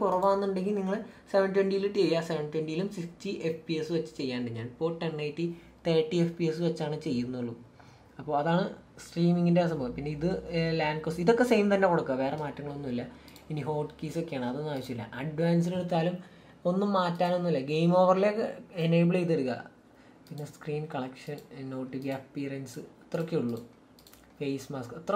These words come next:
കാര്യങ്ങളാണ് നമുക്കുള്ളൂ. ജനറൽ മെയിനായിട്ട് അതൊക്കെ നോക്കുക. അതിനുശേഷം ഡൺ കൊടുക്കുക.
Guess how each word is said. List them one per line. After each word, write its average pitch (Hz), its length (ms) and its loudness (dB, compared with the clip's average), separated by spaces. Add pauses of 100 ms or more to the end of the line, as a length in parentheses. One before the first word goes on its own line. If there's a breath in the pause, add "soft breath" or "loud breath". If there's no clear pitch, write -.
കാര്യങ്ങളാണ് 214 460 6
നമുക്കുള്ളൂ. 180 420 2 (180)
ജനറൽ 190 340 2 (300)
മെയിനായിട്ട് 175 380 0
അതൊക്കെ 151 280 -4
നോക്കുക. 131 200 -8 (540 loud breath)
അതിനുശേഷം 196 440 2 (100)
ഡൺ 170 140 6 (120)
കൊടുക്കുക. 131 300 0